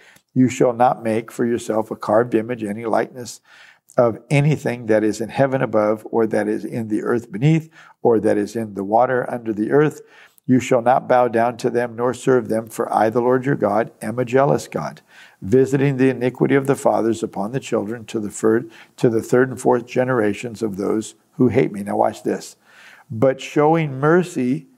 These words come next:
to thousands, to those who love me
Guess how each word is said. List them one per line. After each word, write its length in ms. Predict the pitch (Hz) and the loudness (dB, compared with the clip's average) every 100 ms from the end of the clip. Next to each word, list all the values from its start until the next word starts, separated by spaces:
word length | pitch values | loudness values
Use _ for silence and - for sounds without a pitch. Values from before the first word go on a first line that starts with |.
| _ _ | _ _
to 160 | - | -2
thousands, 920 | 123 - 143 165 170 120 104 139 - - _ _ _ - | 0 2 2 2 0 -4 -10 -12 -18 -20 _ _ _ 0
to 140 | 139 | 0
those 360 | 123 143 151 - | 4 2 2 0
who 120 | 131 | 0
love 420 | 123 143 165 113 | 4 4 2 -2
me 320 | 113 110 120 | -8 -8 -8